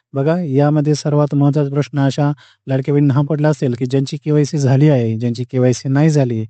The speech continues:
तर हा फक्त ज्यांची केवायसी झाली त्यांनाच पै-, अ, त्यांनाच पैसे येणार आहेत का? असं नाही आहे. बघा भगिनींनो, कुठल्याही जीआर मध्ये असं म्हटलेलं नाही की ज्यांची केवायसी झाली त्यांना. बघा, आता हा जीआर तर आजचाच आहे, जीआर मध्ये कुठेही असं म्हटलेलं नाही,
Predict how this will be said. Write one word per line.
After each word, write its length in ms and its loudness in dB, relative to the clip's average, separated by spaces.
तर 60 -6
हा 220 -2
फक्त 260 -8
ज्यांची 300 -2
केवायसी 360 2
झाली 160 0
त्यांनाच 420 0
पै-, 160 0
अ, 220 -2
त्यांनाच 380 -2
पैसे 200 -4
येणार 140 0
आहेत 200 -2
का? 160 -6
असं 260 -6
नाही 160 4
आहे. 80 4
बघा 300 0
भगिनींनो, 500 0
कुठल्याही 340 0
जीआर 260 2
मध्ये 200 0
असं 160 -4
म्हटलेलं 380 0
नाही 140 2
की 100 -2
ज्यांची 260 -2
केवायसी 380 0
झाली 340 -2
त्यांना. 240 0
बघा, 300 2
आता 180 -2
हा 160 0
जीआर 280 2
तर 100 -10
आजचाच 380 -2
आहे, 100 4
जीआर 260 2
मध्ये 180 2
कुठेही 400 2
असं 220 2
म्हटलेलं 320 0
नाही, 120 0